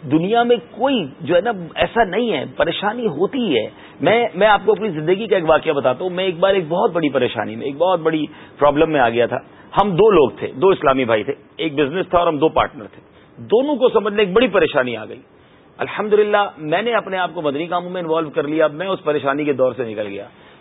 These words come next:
وہ اسلامی بھائی کے پاس کوئی ایسی ایکٹیویٹی نہیں تھی، وہ بیچارے بیمار ہو گئے،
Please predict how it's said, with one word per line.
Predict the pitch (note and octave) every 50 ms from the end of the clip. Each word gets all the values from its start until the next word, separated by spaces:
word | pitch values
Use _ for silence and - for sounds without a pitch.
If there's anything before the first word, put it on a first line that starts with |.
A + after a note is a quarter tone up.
| - B2+
وہ | E3+ C4 C#4
اسلامی | B3+ - - A#3 A3+ A#3
بھائی | A3 A#3+ A#3+
کے | A3+ A#3+
پاس | F#3 A#3+ A#3 E3+
کوئی | - B3 F#3+
ایسی | G#3 - B3
ایکٹیویٹی | A3+ F#3+ - - B3+ B3 A#3+ F3+ G#3+
نہیں | F3+ D3 C3
تھی، | - - - - - - - -
وہ | - D3 E3
بیچارے | D3+ C#3 D3 C#3 C3 C3
بیمار | A#2+ A#2+ G#2+ G#2+ G#2 G2+
ہو | G#2 G2+ F#2
گئے، | G2